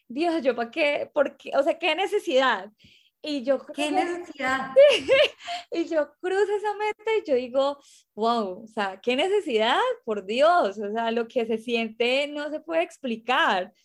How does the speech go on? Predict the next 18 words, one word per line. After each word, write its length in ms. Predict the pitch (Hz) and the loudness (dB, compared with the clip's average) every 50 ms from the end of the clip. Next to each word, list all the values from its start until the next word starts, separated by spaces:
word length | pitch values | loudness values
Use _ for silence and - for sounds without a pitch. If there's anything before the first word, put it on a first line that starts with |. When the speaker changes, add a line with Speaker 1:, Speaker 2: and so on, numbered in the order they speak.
| _ _ - | _ _ -12
Speaker 1:
o 200 | 226 240 240 240 | -8 -6 -4 -2
sea, 160 | 240 240 240 | 0 0 0
es 120 | 240 226 247 | 0 0 0
algo 260 | 233 240 226 277 277 | 0 0 0 -2 -2
que 80 | - 311 | -4 -4
uno 160 | 254 262 254 | -2 -2 -4
quiere 360 | 247 - - 269 262 262 269 269 | -4 -4 0 0 2 2 0 -2
seguir 240 | 302 285 262 240 | -2 -8 -6 -6
haciendo 320 | 202 196 208 226 226 240 254 | -6 -6 -6 -6 -6 -6 -6
muchísimas 600 | 262 254 247 - 220 214 226 226 233 220 220 - | -6 -8 -8 -8 -10 -8 -6 -6 -6 -8 -8 -8
veces. 360 | 190 208 214 208 175 165 - _ _ _ _ _ _ _ _ _ _ _ _ _ _ _ - _ _ _ _ _ _ _ _ _ | -6 -8 -8 -8 -10 -20 -20 _ _ _ _ _ _ _ _ _ _ _ _ _ _ _ -20 _ _ _ _ _ _ _ _ _
Speaker 2:
Estoy 200 | _ - 254 233 | _ -4 -2 0
de 80 | 240 240 | 0 0
acuerdo 440 | 247 247 254 269 262 269 277 277 277 | 0 0 0 -2 -2 0 -2 -4 -4
contigo 520 | - 294 262 226 - 247 240 240 247 240 240 | -4 -6 -6 -6 -4 -4 -4 -4 -4 -6 -8
completamente, 1120 | 262 240 226 - 233 233 220 226 240 240 233 233 226 214 208 214 214 208 214 - - - - | -8 -8 -8 -6 -6 -8 -6 -4 -4 -4 -2 -2 -4 -4 -4 -4 -6 -6 -6 -10 -12 -12 -10
Speaker 1:
<laughs> 340 | 247 233 202 196 196 - - | -10 -10 -10 -12 -16 -14 -10
Speaker 2:
completamente. 1200 | 233 226 214 208 214 226 220 214 214 220 233 233 233 233 220 220 214 208 - 208 208 208 - - | -8 -8 -6 -6 -6 -6 -6 -6 -6 -6 -6 -4 -4 -4 -4 -4 -6 -6 -6 -8 -8 -8 -12 -16